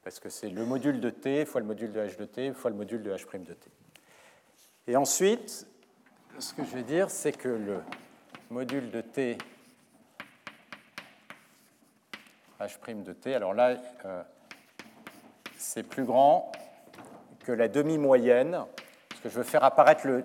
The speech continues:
la dérivée de h carré. Donc, je vais écrire la demi-moyenne de, euh, h prime h étoile plus h étoile prime de t fois h de t. Pourquoi ? Parce que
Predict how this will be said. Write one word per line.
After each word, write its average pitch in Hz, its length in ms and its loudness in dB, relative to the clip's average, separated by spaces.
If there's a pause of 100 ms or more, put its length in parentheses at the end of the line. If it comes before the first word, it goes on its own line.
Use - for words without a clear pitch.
la 117 100 4
dérivée 139 440 4
de 135 100 0
h 120 200 2
carré. 101 320 0 (480)
Donc, 107 120 -10 (420)
je 104 120 -10
vais 110 60 -2
écrire 117 240 -4
la 107 120 -2
demi-moyenne 135 960 -2 (420)
de, 123 420 2 (140)
euh, 104 360 0 (1000)
h - 240 -2
prime 120 440 -4 (460)
h 104 220 -8
étoile 98 540 0 (720)
plus - 460 -6 (260)
h - 260 -6
étoile 113 580 -2 (380)
prime 113 400 -8 (340)
de 98 60 -16
t 113 380 -8 (160)
fois 95 140 -6
h - 140 -12
de - 60 -14
t. - 160 -20 (400)
Pourquoi ? 139 540 6
Parce - 220 -4
que 110 340 -2